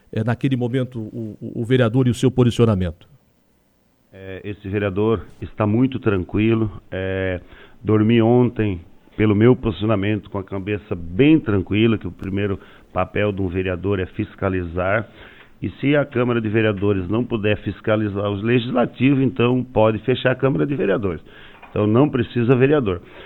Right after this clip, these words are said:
Speaker 2: É, também posso dizer que também não dormi bem pensando ao povo uruçanguense. Eu acho que o povo uruçanguense não precisa passar por essa situação. Eu acho que toda administração pública, ou todo gestor público que passa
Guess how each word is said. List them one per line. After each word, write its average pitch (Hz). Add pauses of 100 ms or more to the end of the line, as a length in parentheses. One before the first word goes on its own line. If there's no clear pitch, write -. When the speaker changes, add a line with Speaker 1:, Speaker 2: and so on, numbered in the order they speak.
(260)
Speaker 2:
É, 107
também 160 (380)
posso 131
dizer 110
que -
também 113
não 143
dormi 131
bem 127
pensando 127
ao 107
povo 143
uruçanguense. 113 (560)
Eu 98
acho 101
que 107
o 92
povo 107
uruçanguense 104
não 113
precisa 135
passar 120
por -
essa 107
situação. 107 (420)
Eu 95
acho 101
que 92
toda 139
administração 110
pública, 117
ou 95
todo 117
gestor 110
público 135
que 110
passa 113